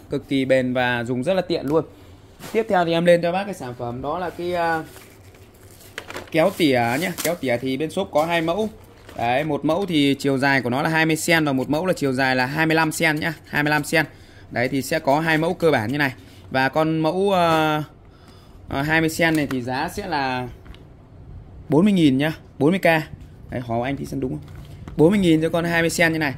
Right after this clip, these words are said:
Còn con, à, hai mươi lăm cm thì giá của nó sẽ là năm mươi lăm nghìn nhá, năm mươi lăm K. Đó, thì có hai mẫu.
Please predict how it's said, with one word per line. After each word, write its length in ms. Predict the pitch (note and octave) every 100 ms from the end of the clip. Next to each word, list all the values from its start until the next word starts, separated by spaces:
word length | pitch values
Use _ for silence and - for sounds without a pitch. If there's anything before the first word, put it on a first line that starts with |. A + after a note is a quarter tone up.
| - - -
Còn 140 | C#3
con, 280 | E3 E3+ E3
à, 100 | E3
hai 220 | E3 E3+
mươi 20 |
lăm 140 | E3+ E3
cm 260 | - E3 D#3
thì 100 | C3
giá 200 | C3 E3
của 100 | C#3
nó 100 | C3+
sẽ 180 | F#3
là 300 | E3+ D3 C3 A#2+ - - - - - - C#3 -
năm 180 | D3+ E3+
mươi 100 | E3+
lăm 200 | F3 E3
nghìn 200 | D3+ C3+
nhá, 120 | D3+ D3 -
năm 140 | D3+
mươi 80 | D#3+
lăm 140 | D#3+ D3+
K. 380 | D#3+ D#3 -
Đó, 240 | - A#2+ C#3+
thì 100 | C#3+
có 160 | D3
hai 180 | E3 F3
mẫu. 300 | D#3+ F3+ G3+